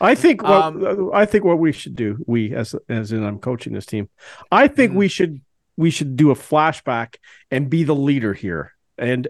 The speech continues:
Speaker 1: and go back to the eighties and try to win every game eight six. Give it a shot. The other, the alternative hasn't helped. You have
Speaker 2: I don't
Speaker 1: probably the
Speaker 2: know.
Speaker 1: best scorers
Speaker 2: Well,
Speaker 1: in the
Speaker 2: no,
Speaker 1: league.
Speaker 2: it's, it,
Speaker 1: Just
Speaker 2: it's
Speaker 1: go.
Speaker 2: not that the
Speaker 1: Just
Speaker 2: al-,
Speaker 1: do it.
Speaker 2: it's,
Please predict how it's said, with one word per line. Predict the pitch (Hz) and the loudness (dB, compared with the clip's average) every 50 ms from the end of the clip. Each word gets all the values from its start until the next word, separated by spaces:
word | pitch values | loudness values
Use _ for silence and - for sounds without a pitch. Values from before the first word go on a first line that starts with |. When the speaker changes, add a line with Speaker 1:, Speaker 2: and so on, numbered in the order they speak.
| - | -6
Speaker 1:
and | 139 117 110 101 | -6 -6 -4 -4
go | 127 | -4
back | 127 117 143 139 143 151 - - | -2 0 0 0 0 0 -2 -4
to | 160 | -4
the | 143 139 127 117 | -4 -2 -2 -2
eighties | 110 107 98 104 107 - - - _ - - - _ _ - | -2 -2 -4 -6 -10 -12 -14 -18 _ -20 -20 -20 _ _ -6
and | 113 113 110 - | -6 -6 -6 -6
try | - - 131 135 | -4 -2 -2 0
to | 135 135 | 0 0
win | 135 135 131 123 | -2 -2 -2 -2
every | 120 117 110 123 117 | -2 -2 -4 -4 -4
game | 107 113 113 113 107 107 104 - - _ _ _ _ _ _ _ _ _ _ - | -4 -4 -4 -4 -6 -8 -8 -10 -12 _ _ _ _ _ _ _ _ _ _ -6
eight | 107 110 110 - | -4 -4 -4 -8
six. | - - 104 - - - - - - - _ _ _ _ _ _ _ _ _ _ _ _ _ _ _ _ _ _ _ _ _ _ _ _ _ | -8 -8 -8 -10 -10 -16 -18 -18 -20 -20 _ _ _ _ _ _ _ _ _ _ _ _ _ _ _ _ _ _ _ _ _ _ _ _ _
Give | - 139 131 | -4 -2 -2
it | 143 | -2
a | 117 | -2
shot. | - - - 90 - - _ _ _ _ _ _ _ _ _ _ _ _ _ _ | -4 -6 -10 -10 -12 -12 _ _ _ _ _ _ _ _ _ _ _ _ _ _
The | - 147 151 | 0 4 4
other, | 165 170 185 151 | 4 4 2 2
the | 143 170 | 2 4
alternative | 170 160 - - 190 190 190 165 151 123 | 4 4 4 2 2 4 4 2 2 0
hasn't | 131 143 135 120 127 120 | 0 -2 -2 -4 -6 -8
helped. | 110 104 82 - _ - - _ _ _ _ _ _ _ _ _ _ _ _ _ _ | -6 -6 -6 -8 _ -18 -20 _ _ _ _ _ _ _ _ _ _ _ _ _ _
You | 139 139 | 2 2
have | 151 147 131 | 4 2 2
Speaker 2:
I | |
don't | 123 | 2
Speaker 1:
probably | - 170 165 156 151 156 | 2 2 2 4 2 2
the | 143 135 | 2 2
Speaker 2:
know. | 120 117 | 0 2
Speaker 1:
best | 120 165 175 170 - - - _ _ | 2 2 2 2 -2 -8 -14 _ _
scorers | - - - - 160 160 160 165 175 | -20 -18 -6 -2 2 2 4 4 4
Speaker 2:
Well, | 202 202 196 | 4 2 2
Speaker 1:
in | 190 | 2
the | 196 | 2
Speaker 2:
no, | 190 180 175 | 2 2 2
Speaker 1:
league. | 185 185 | 0 -2
Speaker 2:
it's, | 190 - 202 - _ | -4 -10 -14 -10 _
it, | 165 175 - _ - | -6 -6 -6 _ 0
Speaker 1:
Just | 269 202 | 0 0
Speaker 2:
it's | - - | 4 4
Speaker 1:
go. | 226 | 4
Speaker 2:
not | 202 202 196 - | 4 4 2 0
that | 208 196 | -4 -6
the | - 196 | -2 -2
Speaker 1:
Just | 180 170 | 0 0
Speaker 2:
al-, | 170 - | 0 0
Speaker 1:
do | 170 151 127 | -2 -4 -4
it. | 95 - | -4 -6
Speaker 2:
it's, | 156 147 - - - | -8 -8 -8 -14 -18